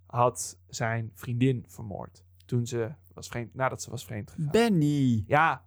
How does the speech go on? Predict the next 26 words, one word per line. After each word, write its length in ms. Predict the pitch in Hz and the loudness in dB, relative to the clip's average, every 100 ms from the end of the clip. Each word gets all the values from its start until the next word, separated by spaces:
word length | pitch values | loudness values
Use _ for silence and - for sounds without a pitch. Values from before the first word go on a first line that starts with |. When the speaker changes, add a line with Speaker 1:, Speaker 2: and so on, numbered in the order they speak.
| _ | _
Speaker 1:
hij 180 | 156 | 0
was 220 | 165 226 226 | 2 2 2
jaloers. 760 | 240 294 320 208 143 - - _ _ | 4 6 6 6 4 -2 -10 _ _
Speaker 2:
Benny 220 | 180 180 | 4 6
goed. 300 | 170 233 233 | 6 4 0
Speaker 1:
Zij 300 | - 220 240 | 0 4 4
was 160 | 240 240 | 4 0
met 120 | 220 | 0
iemand 200 | 226 220 | 0 0
anders 220 | 233 320 | 2 2
naar 120 | 214 | 2
bed 180 | 160 151 | 2 2
ge-, 100 | - | -2
ge-, 200 | - - | -8 -12
geweest 440 | - 147 131 139 - | -2 2 4 2 -2
en 120 | 165 | -2
hij 140 | 175 | -2
vond 180 | - 175 | -4 -4
dat 140 | 151 | -2
zo 140 | 143 170 | -2 -4
stom 240 | 170 170 | -4 -4
dat 160 | 175 170 | -4 -2
hij 80 | 165 | -2
haar 100 | 151 | -2
ging 160 | 120 | -2
doodmaken. 520 | 120 110 101 62 - | 0 0 -2 -4 -8